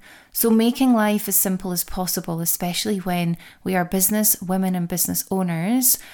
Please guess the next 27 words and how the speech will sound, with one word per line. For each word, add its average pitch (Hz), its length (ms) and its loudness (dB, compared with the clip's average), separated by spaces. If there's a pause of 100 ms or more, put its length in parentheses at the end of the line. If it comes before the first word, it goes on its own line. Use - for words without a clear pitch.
(160)
and 196 140 0
we 214 120 2
are 233 120 2
potentially 240 640 0
launching 233 500 4
something 233 480 4
new, 240 280 4
a 175 180 2
new 196 160 2
program. 175 720 0
It 214 140 -2
can 220 100 4
all 220 140 4
become 220 340 2
too 226 220 2
easy 214 260 0
to - 100 -6
become 185 380 -4
overwhelmed. 170 720 0 (460)
But 196 100 0
actually, 190 640 0 (160)
in 208 160 0
taking 208 380 2
some 208 180 2
beautiful 214 720 0
steps - 420 0
forward, 226 640 2